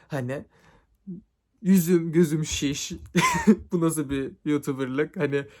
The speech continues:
her şey mükemmel olmak zorunda değil hayatta. Yani başladık bir yola. Bugünlük, eee, bir sürü işimiz var bugün.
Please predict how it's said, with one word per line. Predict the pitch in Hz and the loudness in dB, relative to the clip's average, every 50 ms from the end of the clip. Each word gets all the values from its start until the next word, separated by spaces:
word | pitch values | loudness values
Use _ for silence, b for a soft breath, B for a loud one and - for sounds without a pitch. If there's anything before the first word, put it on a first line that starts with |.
| B B | B B
her | - 175 185 | -8 -6 -4
şey | - 190 | -2 -2
mükemmel | 160 143 - - 143 131 127 123 | -4 -4 -6 -6 -6 -4 -4 -6
olmak | 120 120 120 120 117 117 | -6 -6 -6 -8 -8 -8
zorunda | 131 117 113 113 110 110 104 | -6 -4 -4 -4 -4 -6 -6
değil | 110 110 | -8 -10
hayatta. | 113 117 107 110 107 - - - 127 - - _ B B B B B B B B B B B - | -8 -8 -8 -8 -8 -12 -12 -14 -14 -14 -14 _ B B B B B B B B B B B -10
Yani | 139 135 131 123 117 131 156 226 - _ _ _ _ _ _ _ _ _ _ _ _ _ - - - | -8 -6 -6 -6 -6 -8 -10 -14 -16 _ _ _ _ _ _ _ _ _ _ _ _ _ -18 -2 4
başladık | 156 185 185 165 180 180 190 185 - 214 | 4 4 6 6 4 4 2 2 0 0
bir | 160 | 2
yola. | 147 139 143 151 165 185 185 b b b b | 2 2 2 -2 -4 -6 -10 b b b b
Bugünlük, | 160 190 190 170 196 190 185 185 185 180 - _ _ - | -2 0 2 2 2 2 4 2 2 0 -4 _ _ -6
eee, | 147 139 135 135 131 127 127 131 131 135 | -4 -2 -2 -2 -2 -2 -2 -4 -4 -6
bir | 151 175 | -6 -8
sürü | - - - 180 170 | -8 -6 -2 -2 -2
işimiz | 165 165 - 165 165 160 143 | -2 -2 -4 -4 -4 -4 -2
var | 139 131 127 123 123 | 0 -2 -2 -2 -4
bugün. | 127 123 - 135 139 160 160 | -8 -10 -10 -12 -14 -14 -16